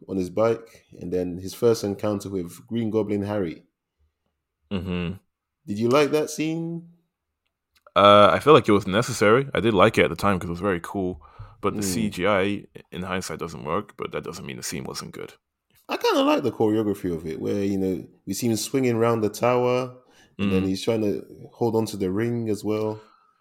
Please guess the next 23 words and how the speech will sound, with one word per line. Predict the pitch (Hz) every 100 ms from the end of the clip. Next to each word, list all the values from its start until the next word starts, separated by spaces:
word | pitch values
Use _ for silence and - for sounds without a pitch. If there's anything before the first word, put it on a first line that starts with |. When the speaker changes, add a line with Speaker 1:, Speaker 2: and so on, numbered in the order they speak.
| _ _ -
Speaker 2:
I | 95
Speaker 1:
Yeah. | 85
Speaker 2:
think | 175
the | 117
thing | 117 110
I | 95
liked | 104 98
about | 87 90 82
that | 82
scene | - 85
at | -
the | 85
time | 87 82
was | 80
the | 71
fact | - 85 -
that | 90
he | 82
wasn't | 85 92 90
in | 78
a | 78
Spider-Man | - 90 87 104 104
suit, | - 123 -